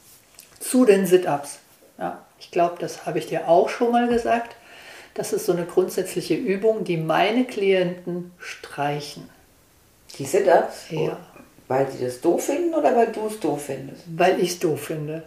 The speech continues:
Speaker 1: Ja, nicht nur doof finde, <laughs> sondern weil, weil es
Speaker 2: Kontraproduktiv, oder was ist denn das Problem?
Speaker 1: Es gibt produktivere. Ja?
Speaker 2: Ja.
Speaker 1: Also wenn du mal überlegst, wie sitze ich denn den ganzen Tag vor dem Computer?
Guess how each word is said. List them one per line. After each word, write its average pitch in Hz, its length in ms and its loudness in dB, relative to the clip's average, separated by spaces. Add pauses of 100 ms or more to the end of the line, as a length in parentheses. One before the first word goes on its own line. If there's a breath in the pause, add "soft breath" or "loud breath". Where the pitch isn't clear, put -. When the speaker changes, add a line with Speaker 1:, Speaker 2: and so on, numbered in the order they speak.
(100)
Speaker 1:
Ja, 202 300 4
nicht 349 260 4
nur 392 100 6
doof 208 300 10
finde, 277 340 6
<laughs> - 0 -
sondern 233 500 4
weil, 202 300 4 (600 loud breath)
weil 190 120 2
es 262 120 6
Speaker 2:
Kontraproduktiv, 170 800 -4
oder 139 120 2
was 151 160 4
ist 240 100 -8
denn 320 60 0
das 285 140 -2
Problem? 143 480 -2
Speaker 1:
Es 240 200 6
gibt - 540 -4
produktivere. 196 840 2 (220)
Ja? 165 220 0
Speaker 2:
Ja. 143 100 0
Speaker 1:
Also 202 200 2
wenn 208 160 0
du 226 60 0
mal 202 180 2
überlegst, 185 720 4 (420 soft breath)
wie 208 220 -2
sitze 214 380 2
ich 190 300 0
denn 180 420 2
den 170 180 -4
ganzen 180 340 -2
Tag - 300 -6
vor 170 260 2
dem 160 220 -2
Computer? 254 680 0